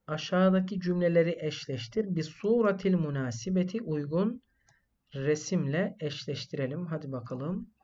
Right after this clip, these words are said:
Şimdi tunazzifu demişse bir kadından bahsediyor. Çünkü T'ler muzari'de bayan demektir, müennes demektir. Tunazzifu,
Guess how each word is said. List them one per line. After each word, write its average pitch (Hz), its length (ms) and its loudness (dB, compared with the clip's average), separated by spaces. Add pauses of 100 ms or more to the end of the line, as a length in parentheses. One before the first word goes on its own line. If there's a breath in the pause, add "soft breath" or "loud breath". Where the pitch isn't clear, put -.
(600 soft breath)
Şimdi 190 440 0
tunazzifu 208 840 2
demişse 202 400 0
bir 196 180 2
kadından 185 540 8
bahsediyor. 139 580 0
Çünkü 185 280 -2
T'ler 165 380 6
muzari'de 151 760 0
bayan 151 360 0
demektir, 120 380 -4
müennes 135 540 -4
demektir. 123 640 -4 (960 soft breath)
Tunazzifu, 185 960 2